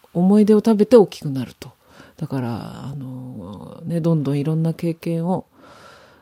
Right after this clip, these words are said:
して、その、自分の中の竜を大きくしましょうと。その、まあ、楽しいこともあれば、その、辛いこと、悲しいことも全部それが、あの、糧になるからというね。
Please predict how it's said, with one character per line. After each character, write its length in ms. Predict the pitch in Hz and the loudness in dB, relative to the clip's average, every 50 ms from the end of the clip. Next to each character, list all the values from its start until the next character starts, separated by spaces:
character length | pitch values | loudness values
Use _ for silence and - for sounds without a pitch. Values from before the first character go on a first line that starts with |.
| _ _ _ | _ _ _
し 140 | - - - | -12 -12 -12
て、 400 | - - 196 196 185 - - 123 | -2 2 4 4 4 2 -4 -12
そ 160 | - - 135 | -12 -10 -8
の、 140 | 135 139 135 | -8 -8 -8
自 160 | 139 135 143 | -8 -8 -6
分 160 | 143 147 139 | -4 -2 -2
の 80 | 139 143 | -2 -2
中 240 | 143 143 139 - 135 | -2 -4 -4 -4 -4
の 160 | 135 131 139 | -4 -4 -4
竜 220 | 139 151 143 139 | -4 -4 -2 -2
を 280 | 120 107 113 - - - _ _ _ - - _ _ _ _ _ _ _ | -4 -4 -6 -8 -10 -16 _ _ _ -20 -20 _ _ _ _ _ _ _
大 100 | 147 139 | -10 -10
き 120 | - - | -10 -12
く 120 | - - 151 | -8 -8 -6
し 140 | - - 151 | -4 -4 -4
ま 120 | 143 143 | -4 -4
し 140 | - - 147 | -6 -8 -8
ょ 60 | 147 | -8
う 60 | 135 - | -10 -12
と。 120 | - - _ - _ _ _ _ _ | -14 -20 _ -20 _ _ _ _ _
そ 160 | - - - | -18 -10 -8
の、 120 | 120 113 | -8 -8
ま 200 | 107 113 120 113 | -6 -6 -8 -8
あ、 640 | 101 85 - - - - - - - - - - - | -8 -10 -14 -18 -20 -20 -20 -20 -20 -20 -18 -12 -8
楽 160 | 147 139 135 | -6 -6 -4
し 180 | 123 - - 127 | -6 -6 -6 -8
い 40 | 113 | -8
こ 140 | - - 131 | -6 -8 -10
と 460 | - - 127 120 110 110 87 76 - - | -6 -4 -2 -2 -2 -2 -4 -6 -8 -6
も 160 | 143 143 131 | -4 -2 -2
あ 60 | 143 | -2
れ 120 | 151 156 156 | -2 -4 -4
ば、 140 | 143 107 131 | -4 -6 -8
そ 120 | - 147 | -6 -4
の、 200 | 123 98 110 - - - - - - - - - - _ _ - | -4 -4 -4 -8 -10 -14 -20 -20 -20 -20 -20 -20 -20 _ _ -6
辛 200 | 151 143 139 135 | -4 -2 -2 -2
い 60 | 135 | -2
こ 140 | 135 135 135 | -4 -6 -8
と、 300 | - - 135 101 90 - - | -4 -4 -6 -6 -6 -8 -8
悲 200 | 135 139 151 151 | -6 -4 -4 -4
し 120 | 139 - 160 | -4 -6 -8
い 40 | |
こ 120 | - - - | -8 -8 -6
と 100 | - 147 | -4 -2
も 160 | 135 113 107 | -2 -2 -4
全 240 | 117 143 156 156 147 | -4 -6 -6 -6 -6
部 80 | 123 117 | -6 -8
そ 140 | - - 139 | -10 -8 -8
れ 120 | 139 143 | -8 -6
が、 220 | 147 170 175 165 - _ - - _ _ _ _ _ _ | -6 -6 -6 -6 -10 _ -20 -20 _ _ _ _ _ _
あ 100 | - - | -12 -12
の、 280 | 113 120 135 139 135 135 - | -12 -12 -12 -16 -18 -16 -8
糧 300 | - 156 - - 147 135 | -8 -8 -4 -4 -2 -2
に 100 | 135 135 | -2 -2
な 160 | 135 143 151 | -4 -6 -8
る 100 | 147 131 | -8 -10
か 160 | - - 151 | -10 -10 -10
ら 160 | 147 131 120 - _ _ _ _ _ _ | -10 -10 -12 -14 _ _ _ _ _ _
と 100 | - 120 | -12 -12
い 100 | 107 113 | -10 -10
う 100 | 110 143 143 _ - | -14 -18 -20 _ -8
ね。 180 | 151 160 156 | -8 -8 -8